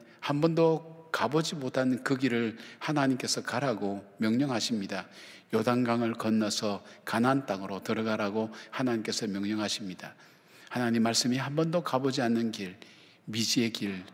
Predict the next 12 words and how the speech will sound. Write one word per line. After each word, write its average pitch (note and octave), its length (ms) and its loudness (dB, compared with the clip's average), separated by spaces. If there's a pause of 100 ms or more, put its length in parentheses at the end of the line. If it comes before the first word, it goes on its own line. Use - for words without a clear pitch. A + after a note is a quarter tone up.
두려움의 A#2+ 560 4
길이었습니다. F#2+ 800 -2 (320)
왜 A#2+ 180 4
두려움이냐? A#2+ 680 2 (320)
이 C#3 80 0
길은 C3+ 260 6
사십 C3+ 380 2
년 F3 160 4
전에 G2 380 0 (280)
이 B2+ 120 6
근처에 B2+ 420 2
왔다가 A2 680 0